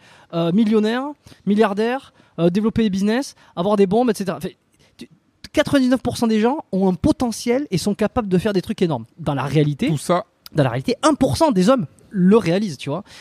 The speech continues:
Speaker 1: Donc, je pense qu'il y a ce gap-là. C'est toujours intéressant de se dire, est-ce que je, euh, m'estime autant que je, ce que je représente, ce que je suis dans la réalité ?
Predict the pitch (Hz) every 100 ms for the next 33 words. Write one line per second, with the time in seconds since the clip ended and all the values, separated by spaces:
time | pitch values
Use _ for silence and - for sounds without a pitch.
0 | - - 147 208 269 196 - 156 160 -
1 | 170 - - - - _ _ _ _ _
2 | 160 208 285 202 190 247 - 208 240 202
3 | - - 226 269 262 151 135 180 226 -
4 | 160 143 139 135 156 170 - 226 226 214
5 | 190 - 220 - 180 196 202 139 - 165
6 | 143 143 180 - 151 180 - 147 - -
7 | 185 156 139 135 139 127 123